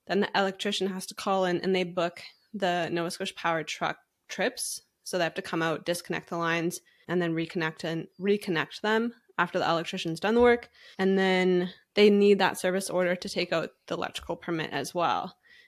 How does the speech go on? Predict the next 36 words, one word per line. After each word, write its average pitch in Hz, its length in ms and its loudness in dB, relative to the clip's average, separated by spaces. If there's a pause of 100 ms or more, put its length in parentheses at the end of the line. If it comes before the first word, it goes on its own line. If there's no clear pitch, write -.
(140)
And 185 220 2
basically, 175 680 0
Nova 175 180 -4
Scotia - 240 -8
Power 175 380 2 (200)
inspects 175 520 -4
it. 196 140 2
Once 175 220 -2
that's 170 220 -4
all 170 180 0
good, 190 380 0 (160)
they'll 170 120 -6
reconnect 175 460 -4
the 180 100 -4
lines. 220 420 2 (460)
And 190 100 0
then 185 100 2
Nova 175 160 0
Scotia 185 220 -8
Power 165 200 -2
installs 170 760 -4 (320)
the 190 80 -4
meter. 170 380 0 (120)
And, 175 160 -2
like, 160 160 -4
that's - 280 -6
it. - 200 -4
So 151 220 -4 (440)
anyone 294 240 8
out 277 160 8
there 247 160 8
who's 233 160 6
struggling 240 540 6 (200)
<laughs> - 180 -2
like 233 280 2
me, 226 400 2